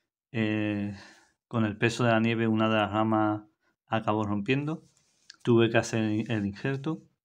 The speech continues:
creo que está el vídeo colgado.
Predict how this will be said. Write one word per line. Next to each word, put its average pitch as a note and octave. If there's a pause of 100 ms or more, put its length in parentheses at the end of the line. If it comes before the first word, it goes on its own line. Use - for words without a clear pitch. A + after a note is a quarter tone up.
(180)
creo A2
que A2
está G#2+ (200)
el G#2
vídeo G#2+
colgado. C3